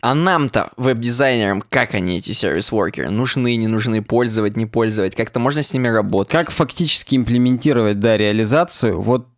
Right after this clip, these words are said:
Speaker 2: непонятно. Она дает просто ссылку на Джейка Арчибальда, на его офлайн кукбук.
Speaker 1: Да он там только про санье будет писать и все.
Speaker 2: Да, видимо. Но я делаю, опять же, официальный реквест всем нашим подписчикам.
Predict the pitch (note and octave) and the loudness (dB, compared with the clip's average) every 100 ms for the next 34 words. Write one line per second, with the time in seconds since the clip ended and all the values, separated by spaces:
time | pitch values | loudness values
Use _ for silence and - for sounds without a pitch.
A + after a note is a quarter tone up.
0 | _ F2 A#2+ B2+ C3+ C3 A#2 F#2 - G2+ | _ -2 0 2 2 2 2 -2 -4 -2
1 | A2 B2+ A#2+ A#2 A2+ A#2 - D3 A#2+ G#2+ | 2 2 0 -2 -2 -2 0 0 0 0
2 | G#2 G#2 A2 A2+ - G2+ - - A2 F3 | 0 0 0 -2 -2 -4 -4 -2 0 0
3 | F3 G2+ G2+ G#2 - - A#2 G#2+ G#2 A#2 | 0 0 0 0 -2 -2 0 0 -2 -2
4 | G#2 G#2 D#3 - C#3 A2+ C#3+ B3+ B3+ A#3 | -2 0 -2 -4 -2 0 2 2 0 -2
5 | A#3+ A3+ G#3+ G3 - A3+ G#3+ F#3+ C3+ F#3 | -2 0 0 0 0 0 2 2 2 0
6 | F#3+ - B2+ G#2+ - - - - B2+ A2 | 0 0 0 0 -2 -4 -6 -6 -2 0
7 | A#2+ A#2+ G#2 F#2+ A#2+ G#2+ G2+ E2+ - B2+ | 2 2 2 2 0 0 0 -2 0 2
8 | D3+ C3+ D3 F3 - - A#2+ G#2+ C3 C3+ | 2 2 2 2 0 -8 -6 0 2 2
9 | B2 C#3 A#2 A2+ A2+ - C3 B2 A2+ A2+ | 2 0 0 -4 -4 0 0 2 0 -2
10 | - C3 - - - B2 A#2 A2 - G#2+ | 0 -2 -2 -8 -4 -2 0 0 -4 -6
11 | G#2 - - - - - | -6 -4 -4 -6 -10 -20